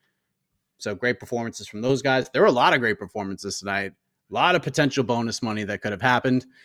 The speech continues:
And now we're gonna turn it over to the peeps, and we'll see what you guys have to say about the festivities, because I know we didn't break down everything fight by fight, but it's all good.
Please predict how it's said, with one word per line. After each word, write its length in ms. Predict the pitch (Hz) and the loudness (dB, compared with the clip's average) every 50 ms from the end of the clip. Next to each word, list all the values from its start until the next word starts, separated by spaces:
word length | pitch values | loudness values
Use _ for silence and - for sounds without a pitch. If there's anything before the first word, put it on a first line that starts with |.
| - _ _ _ _ _ | -20 _ _ _ _ _
And 80 | 156 180 | 2 6
now 140 | 220 240 | 6 6
we're 80 | 247 247 | 8 6
gonna 100 | 240 226 | 4 4
turn 200 | 233 - 233 226 | 4 4 4 6
it 40 | 233 | 6
over 140 | 233 208 208 | 4 2 2
to 60 | 208 | -2
the 60 | 190 | -2
peeps, 520 | - - 185 104 90 - - - - - - _ | 0 0 0 0 0 -4 -8 -8 -8 -8 -10 _
and 80 | 135 156 | -6 -4
we'll 80 | 165 | -4
see 180 | 160 - 185 185 | 0 2 2 2
what 80 | 180 190 | 4 2
you 100 | 202 185 | 0 0
guys 260 | 151 127 107 101 - | 0 0 -2 -2 -6
have 120 | 120 101 - | -8 -10 -10
to 60 | - | -12
say 220 | - - 113 107 | -8 -6 -4 -4
about 320 | 104 95 90 101 - 82 - | -4 -4 -4 -6 -6 -6 -8
the 60 | - | -10
festivities, 580 | - 110 104 - - 117 110 113 120 127 127 120 | -8 -8 -8 -6 -6 -6 -4 -2 -2 -2 -2 -4
because 380 | 120 - 127 120 117 107 - - _ _ _ _ _ | -4 -2 -2 -2 -2 -4 -8 -14 _ _ _ _ _
I 140 | - 170 190 | 2 4 4
know 380 | 175 151 143 143 143 139 135 - | 6 4 4 2 2 0 -2 -2
we 100 | 139 143 | -2 2
didn't 180 | 156 170 165 139 | 2 2 2 4
break 180 | 147 156 147 143 | 2 0 2 2
down 220 | 156 143 143 139 | 2 2 4 4
everything 460 | 135 135 135 135 139 131 131 127 123 - _ - | 2 2 2 2 2 2 2 2 0 -4 _ -2
fight 180 | 123 117 113 | -2 -2 0
by 140 | - 117 113 | 0 -2 -2
fight, 300 | - - 117 113 117 110 - | -2 -2 -2 -2 -2 -4 -4
but 260 | 107 101 101 - _ _ _ _ _ _ _ | -4 -4 -4 -6 _ _ _ _ _ _ _
it's 160 | 143 - - | -12 -6 -6
all 120 | 127 127 | -6 -6
good. 200 | - - - - | -6 -10 -18 -20